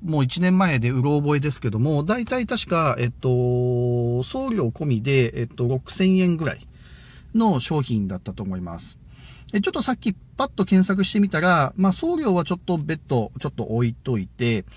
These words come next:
えっと、製品自体の価格としては、だいたい五千六百円から、まあ、あと物によって、えっと、九千いくらっていうものもありました。で、えっと、まあ、私のはですね、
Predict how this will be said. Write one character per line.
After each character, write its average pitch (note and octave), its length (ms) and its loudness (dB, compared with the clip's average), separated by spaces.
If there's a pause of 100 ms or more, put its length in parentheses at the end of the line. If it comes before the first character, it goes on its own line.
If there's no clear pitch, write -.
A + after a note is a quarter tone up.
(280)
え D#3 160 -2
っ - 20 -4
と、 F3 140 -6
製 G3+ 180 2
品 G#3+ 280 0
自 G#3 120 -2
体 G3+ 260 -2
の E3+ 220 0
価 - 140 -10
格 - 240 -8
と E3 100 -2
し C#3+ 100 -6
て F#3 140 2
は、 F#3 240 4
だ B2+ 180 2
い B2+ 120 2
た C3+ 160 -2
い D3+ 160 -4
五 C3 160 -2
千 F#3+ 340 0
六 G3+ 140 -2 (100)
百 G#3 280 -2
円 D#3 140 -2
か A#2 140 -6
ら、 C3 320 2 (400)
ま B3 80 -2
あ、 - 40 -4
あ - 20 -20
と - 100 0
物 G#3 300 6
に A#3 100 4
よ A3+ 120 2
っ G#3+ 40 -4
て、 B3 400 -2
え F#3 60 0
っ F3 40 -4
と、 - 140 -4
九 F#3+ 240 2
千 F#3+ 220 2
い F#3 80 2
く - 80 -4
ら F3 140 0
っ F3 40 -4
て - 160 -6
い D3+ 60 -2
う D#3 40 -2
も D#3+ 140 -2
の E3 80 -2
も F#3+ 320 0
あ A#2 140 0
り A2+ 80 2
ま A#2 140 2
し - 100 -6
た。 F#2+ 240 -6 (1500)
で、 A3+ 280 2
え E3+ 80 2
っ - 20 0
と、 F3 540 0
ま G#3+ 140 4
あ、 G#3+ 40 2
私 F#3+ 300 0
の F4 120 0
は D4 80 0
で D3+ 100 0
す F3 100 -2
ね、 D#3+ 240 4